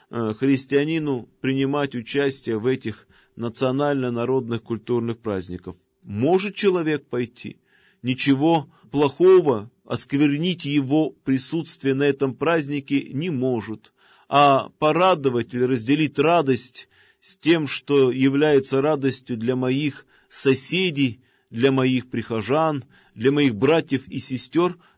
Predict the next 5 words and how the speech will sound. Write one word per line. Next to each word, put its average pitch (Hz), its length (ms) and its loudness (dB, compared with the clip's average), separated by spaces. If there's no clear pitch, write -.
почему 135 420 0
бы 135 340 -2
нет? 135 560 -4
Но 139 140 2
вот, 196 340 2